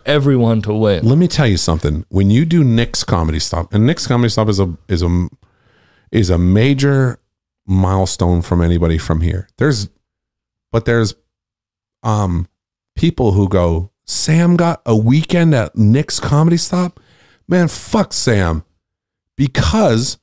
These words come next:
Speaker 2: they think if you weren't there, then they would be there. But they wouldn't. They wouldn't.
Speaker 1: No.
Speaker 2: They go, "Fuck him, he took my spot." It's like, well, you w-, if he drops dead tomorrow, they're not calling you to fill in for him.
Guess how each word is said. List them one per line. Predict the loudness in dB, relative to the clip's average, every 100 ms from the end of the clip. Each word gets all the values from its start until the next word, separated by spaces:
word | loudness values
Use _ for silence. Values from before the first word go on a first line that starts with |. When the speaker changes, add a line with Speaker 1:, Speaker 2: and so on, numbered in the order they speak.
| _
Speaker 2:
they | -6 0 2 2
think | 0 -2 0
if | 0 2
you | 2 4
weren't | 4 2 0
there, | 0 2 0 -2 _
then | -4 0 0 0
they | 2
would | 2 2 2
be | 2 2
there. | 0 -6 -12 _ _ _ _ _ -8
But | -4
they | -2 0 2
wouldn't. | 2 2 2 2 -2 -4 -16 _ _ _ _ _ _ _ _ _ _ _ -4
They | -2
wouldn't. | 0 0 0 -2 -6
Speaker 1:
No. | -2 2 2 0 _ _
Speaker 2:
They | 0
go, | 2 0
"Fuck | 0 -2 0
him, | 2 4
he | 2
took | 0 -2 2
my | 0 2 0
spot." | -2 -6 -2 -2 -2
It's | -4
like, | -4
well, | 0 2
you | 2
w-, | 0 -2
if | -2 0
he | 2 2
drops | 0 -2 -2 -2 -2
dead | 0 0 -2
tomorrow, | 0 0 0 0 -2 -4 -16 -20 -4
they're | 0
not | 2 0 -4
calling | -2 2 2
you | 2 4 4
to | 2
fill | 0 -2 0 2
in | 4 2
for | 2 -2 -2
him. | -4